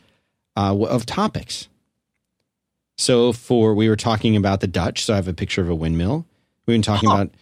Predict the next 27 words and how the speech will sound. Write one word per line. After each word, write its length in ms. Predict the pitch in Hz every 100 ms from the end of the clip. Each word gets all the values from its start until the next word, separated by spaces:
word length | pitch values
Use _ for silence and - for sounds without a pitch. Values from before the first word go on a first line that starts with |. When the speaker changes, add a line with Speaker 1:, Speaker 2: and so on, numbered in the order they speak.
| _ -
Speaker 1:
Florida, 400 | - 107 110 139
so 160 | 131 101
I 60 |
have 220 | 90 95
the, 240 | 85 85 82 - -
the 100 | 95
Sunshine 440 | - 110 110 101
State 280 | 95 - 92
seal. 460 | - - 98 127 180 _ _ _ _ -
Speaker 2:
Picture 240 | 139 220
of 40 | 151
Speaker 1:
Your 20 |
Speaker 2:
human 200 | 135 120
pain? 480 | 123 139 120 143 190 _ _ _ - -
Speaker 1:
Pain 460 | - 104 101 135 202 _ _ _ - -
of 160 | 110 98
your, 120 | 101
for 180 | - 107
your 140 | 90
neck. 420 | 87 80 180 - - _ -
Speaker 2:
You've 120 | 311
been 100 | 349
doing 220 | 330 320
that 180 | 311 196
while 240 | 202 247
we're 80 | 269
doing, 160 | 262